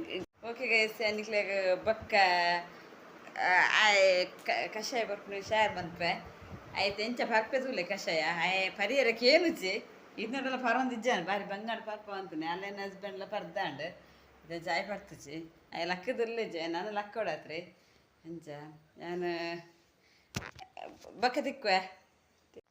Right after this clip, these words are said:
ಆ, ಫ್ರೆಂಡ್ಸ್, ತೂಲೆ ಎನ್ನ ಬಾಲೆಗೆ ಕಷಾಯ ಕಣತ ಕೊಡ್ತೀನಿ. ಏ ತುಂಡು ತೂಲೆ.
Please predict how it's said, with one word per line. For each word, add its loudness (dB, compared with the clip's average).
ಆ, -8
ಫ್ರೆಂಡ್ಸ್, -10
ತೂಲೆ -4
ಎನ್ನ -6
ಬಾಲೆಗೆ 2
ಕಷಾಯ -2
ಕಣತ -6
ಕೊಡ್ತೀನಿ. -10
ಏ -6
ತುಂಡು -10
ತೂಲೆ. -14